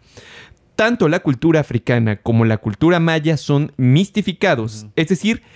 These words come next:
Speaker 1: se exotiza lo distinto, se le pone el velo de lo mágico para que sea atractivo a los ojos, en especial de los gringos, pero cubriéndolo siempre de una moral que les sea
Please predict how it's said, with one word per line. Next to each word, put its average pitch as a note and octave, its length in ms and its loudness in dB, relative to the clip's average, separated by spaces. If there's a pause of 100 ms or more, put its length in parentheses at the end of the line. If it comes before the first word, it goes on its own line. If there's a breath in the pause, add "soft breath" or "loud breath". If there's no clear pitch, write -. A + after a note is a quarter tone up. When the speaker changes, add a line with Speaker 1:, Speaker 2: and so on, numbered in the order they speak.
(200 loud breath)
Speaker 1:
se C#3+ 360 -2
exotiza D#3 960 -2
lo D3 100 0
distinto, D#3+ 720 -2 (460 soft breath)
se E3 160 0
le D#3 120 2
pone A3+ 320 0
el F#3+ 140 2
velo E3+ 300 0
de C3 100 0
lo E3 140 0
mágico F3 680 -4 (340 soft breath)
para C3+ 200 0
que - 140 -8
sea - 160 -2
atractivo D#3+ 500 -4
a C#3+ 60 0
los A#2+ 180 -2
ojos, B2+ 380 -6 (180)
en B2 160 0
especial F3 640 -4 (140)
de B2+ 160 0
los A#2 140 -4
gringos, C#3 520 -4 (300 loud breath)
pero E3+ 180 2
cubriéndolo B3 480 0
siempre G3+ 400 -2
de D3 80 0
una F3 200 0
moral B2+ 540 0
que B2+ 140 -2
les G#2+ 140 -4
sea C3+ 240 -2